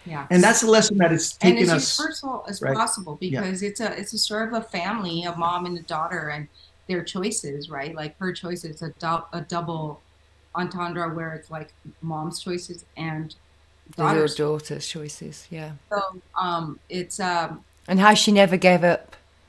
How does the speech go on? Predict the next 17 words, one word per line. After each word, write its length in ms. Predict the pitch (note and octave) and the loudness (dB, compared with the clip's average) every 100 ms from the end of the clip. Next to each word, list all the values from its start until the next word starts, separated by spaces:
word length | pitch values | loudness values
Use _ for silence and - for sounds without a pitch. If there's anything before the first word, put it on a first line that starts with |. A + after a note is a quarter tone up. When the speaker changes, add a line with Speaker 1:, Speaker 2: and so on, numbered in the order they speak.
| _ _ _ _ _ - | _ _ _ _ _ -8
Speaker 3:
She 180 | - | -2
Speaker 1:
Right. 80 | F#3 G3+ | 4 4
Speaker 3:
didn't 180 | G3 F#3 | 6 4
give 200 | F3+ F3 | 2 4
up. 160 | D#3 - - _ _ _ _ _ _ _ _ | 2 0 -14 _ _ _ _ _ _ _ _
Speaker 1:
Never 220 | G#3 A3 | -4 -4
giving 300 | A#3+ A#3 A#3 G#3+ | -2 -2 -2 -4
up 120 | G#3 | -4
on 140 | G3 | -4
your 120 | F#3+ | -4
dreams, 360 | F#3 F3 E3+ E3+ | -4 -8 -8 -8
keeping 260 | G#3 G3+ G3 | -8 -6 -6
your 100 | F#3+ | -4
family 360 | F#3 F3+ F3+ | -4 -4 -4
together, 640 | F3 E3+ D#3 D#3 D#3 D3+ - | -6 -6 -6 -6 -8 -8 -10
and 160 | D#3 - | -12 -14
forgiving 720 | D#3+ E3 D#3+ D#3+ D#3 D#3 | -14 -12 -10 -10 -10 -12